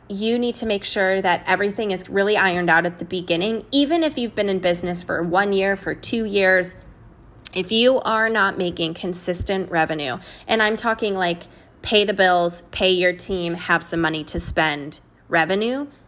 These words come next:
your foundation has some cracks in it. And with that foundation, the next thing that we want to iron out is your product suite. The product suite that you have has to not only be considerate of your clientele, but your clientele actually has to kind of dictate what comes next.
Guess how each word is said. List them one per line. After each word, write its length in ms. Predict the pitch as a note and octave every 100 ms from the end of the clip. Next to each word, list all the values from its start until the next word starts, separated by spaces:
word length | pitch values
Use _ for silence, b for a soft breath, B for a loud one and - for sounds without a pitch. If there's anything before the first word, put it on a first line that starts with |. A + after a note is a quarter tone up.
| -
your 220 | G3 G#3 A3
foundation 680 | A#3+ G#3+ F3 E3 G3+ G#3
has 380 | G#3 E3+ D#3 E3
some 240 | - D#3 E3
cracks 520 | - D#3 D3+ - - -
in 160 | B2+
it. 320 | G2 - - B B B -
And 220 | G#3+ G#3
with 200 | B3 -
that 220 | C4+ -
foundation, 560 | G#3 F#3+ F3+ F#3 C4 A#3+
the 80 |
next 280 | F3+ F#3 F#3+
thing 160 | G#3+ G#3
that 140 | G3
we 100 | G#3+
want 180 | F#3+ F3+
to 120 | -
iron 300 | F3+ E3+ F3
out 300 | F3 G#3 C4+ -
is 260 | G#3+ A3+
your 240 | G3+ F#3+ F#3+
product 420 | - E3+ D3+ -
suite. 340 | - A2+ - B B B B
The 80 | B3
product 340 | C4 B3+ D4
suite 220 | - D4 C#4+
that 140 | G#3+
you 160 | G#3 G#3+
have 320 | G#3 G3+ A#3
has 280 | - G#3 -
to 100 | A3
not 320 | G3+ G3 A#3+ -
only 280 | G#3 G#3+ G#3
be 160 | F#3+
considerate 800 | F#3 F#3 E3+ - E3+ F#3 A#3 B3+ -
of 300 | G3+ G#3 - B B -
your 260 | F#3+ F#3 F#3+
clientele, 720 | G3 E3+ F3 F3 - D#3+ G#3+
but 180 | B3
your 80 | G#3
clientele 680 | - - F3 F#3 G#3 B3 B3
actually 380 | F#3 F#3 - A3
has 240 | G3 F#3 -
to 100 | G3
kind 240 | F#3 F3
of 160 | F#3+ -
dictate 460 | E3+ - A#3+ B3
what 200 | F3 F3
comes 360 | - D#3+ D#3 D3+
next. 360 | C#3+ - -